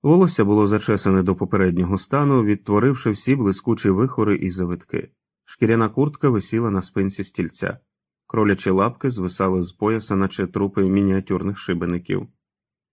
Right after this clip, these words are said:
"Гей, торба з гноєм, я вже думав, що доведеться знову тобі на руцю спустити, щоб прокинувся.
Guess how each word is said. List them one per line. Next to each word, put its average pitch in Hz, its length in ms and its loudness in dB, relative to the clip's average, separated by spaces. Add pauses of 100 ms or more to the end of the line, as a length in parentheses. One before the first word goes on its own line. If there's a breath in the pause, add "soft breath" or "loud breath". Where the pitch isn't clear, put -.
(260)
"Гей, 117 360 2
торба 104 420 2
з 90 60 -2
гноєм, 92 580 0
я 104 200 2
вже 107 200 0
думав, 117 320 4
що 113 160 2
доведеться 110 600 2
знову 113 360 2
тобі 107 280 2
на 107 140 4
руцю 127 300 2
спустити, 95 600 0
щоб 90 240 -2
прокинувся. 90 760 -2